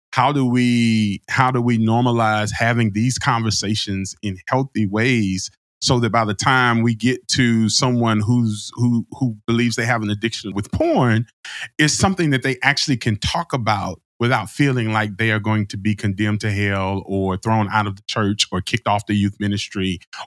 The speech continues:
or, you know, uh, all of these, all of these outcomes that will happen because everyone now sees them as a social leper.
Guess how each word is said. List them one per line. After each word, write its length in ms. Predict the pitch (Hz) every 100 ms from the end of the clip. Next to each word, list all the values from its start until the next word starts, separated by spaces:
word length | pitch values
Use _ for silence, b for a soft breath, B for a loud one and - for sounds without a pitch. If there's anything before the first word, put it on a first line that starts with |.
| -
or, 360 | 110 107 98
you 200 | 98 139
know, 600 | 120 113 104 98 95 92 90 _ -
uh, 120 | 123 - 120
all 220 | 135 131
of 80 | 113
these, 400 | 117 110 101 107 -
all 160 | 123 123
of 80 | 113
these 160 | 98 104
outcomes 440 | 110 - 110 104
that 100 | 98
will 60 | 101
happen 300 | 107 107 95
because 300 | 101 107 98
everyone 440 | 113 117 104 104
now 160 | 104 107
sees 340 | 104 104 95
them 160 | 101 98
as 180 | 98 101
a 40 |
social 380 | 95 104 - 90
leper. 400 | 101 - - 120